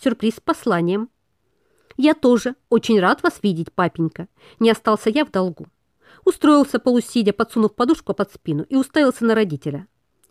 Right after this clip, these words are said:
Это чего еще? Тинка передала. Глумливо ухмыльнулся тот, плюхнув мне на колени рюкзак с кайтом. А послание, сам видишь. Ну еще бы.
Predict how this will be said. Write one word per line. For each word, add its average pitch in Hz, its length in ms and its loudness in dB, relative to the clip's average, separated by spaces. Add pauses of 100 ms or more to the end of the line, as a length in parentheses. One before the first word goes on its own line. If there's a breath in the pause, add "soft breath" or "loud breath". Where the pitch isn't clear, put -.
Это 330 180 0
чего 302 300 2
еще? 156 320 -6 (1200)
Тинка 277 320 4
передала. 185 540 -2 (500 soft breath)
Глумливо 247 520 4
ухмыльнулся 247 580 2
тот, - 360 -2
плюхнув 262 400 2
мне 226 140 4
на 214 60 2
колени 277 440 2
рюкзак 214 380 -2
с - 80 -18
кайтом. 160 440 -6 (480 soft breath)
А 330 80 0
послание, 330 600 2 (200)
сам 185 280 0
видишь. - 400 -6 (960)
Ну 403 100 8
еще 220 480 4
бы. 151 160 -8